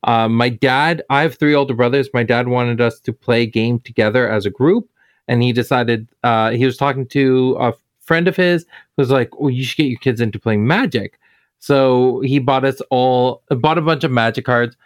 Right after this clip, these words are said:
We all split it to, according to the colors, and, uh, we all picked a color, and that was what we played. And it got us, uh, kinda started into that space. Then we started playing a bunch of other collectible card games. I've been playing them since.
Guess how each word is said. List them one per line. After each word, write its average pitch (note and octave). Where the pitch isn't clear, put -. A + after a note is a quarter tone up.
We C#3
all C#3+
split C#3+
it D3
to, C3+
according B2+
to B2+
the A#2+
colors, B2
and, A2+
uh, A2
we A2+
all C3
picked C#3+
a C#3+
color, B2
and C#3+
that A#2
was A2+
what A#2
we A#2+
played. A2
And C3
it C3
got D3
us, D#3+
uh, B2+
kinda B2+
started D#3
into A2+
that A2
space. B2+
Then C3+
we B2+
started C3
playing B2+
a A2
bunch G#2+
of G#2+
other C#3+
collectible C#3
card C3
games. B2
I've A#2
been A2+
playing G#2+
them G2
since. E3+